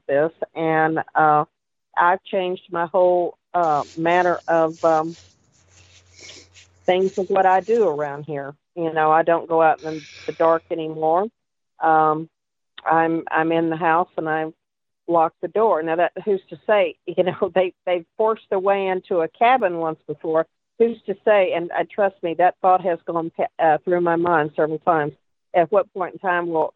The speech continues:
somebody decide to get brave enough to just come on in the, uh, you know,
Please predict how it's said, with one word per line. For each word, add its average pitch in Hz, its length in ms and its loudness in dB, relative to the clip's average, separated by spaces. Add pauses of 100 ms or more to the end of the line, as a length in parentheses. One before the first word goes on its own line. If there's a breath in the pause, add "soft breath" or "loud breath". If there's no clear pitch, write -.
somebody 180 360 0
decide 160 380 -2
to 160 60 -6
get - 240 -6
brave 170 280 0
enough 156 260 -4
to 175 80 -12
just 165 220 -4 (300)
come 185 140 0
on 175 160 -2
in 170 160 -4
the, 156 120 -6 (640)
uh, 151 260 0 (1040)
you 175 120 4
know, 151 220 0